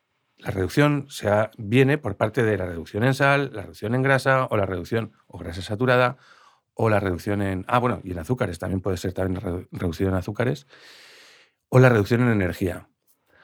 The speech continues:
Con lo cual nos encontramos que la mayor parte de las bolsas de patatas fritas light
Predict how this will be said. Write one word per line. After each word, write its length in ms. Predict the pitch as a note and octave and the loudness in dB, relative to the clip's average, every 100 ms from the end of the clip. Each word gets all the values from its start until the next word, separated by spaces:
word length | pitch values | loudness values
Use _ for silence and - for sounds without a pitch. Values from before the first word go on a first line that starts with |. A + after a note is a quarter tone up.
| _ | _
Con 140 | - C#3 | 4 6
lo 80 | |
cual 140 | D3+ D#3 | 6 4
nos 100 | B2+ | 4
encontramos 460 | A#2+ A2+ B2 B2+ | 2 4 4 4
que 80 | - | 2
la 80 | F#2+ | 2
mayor 400 | F#2 A2 D#3 - | 4 4 4 4
parte 340 | D3+ - A#2 | 2 2 2
de 80 | G#2 | 4
las 160 | F#2+ F#2 | 4 4
bolsas 400 | B2+ D3 G#2+ F#2 | 6 6 2 0
de 120 | F#2 | -2
patatas 680 | - F2 - - - - C#3+ | -4 -8 -4 -4 -2 -4 -2
fritas 540 | - C#3+ C#3 C#3 B2+ C#3+ | 0 0 0 -2 0 2
light 340 | C#3+ C#3 C#3 | 2 2 0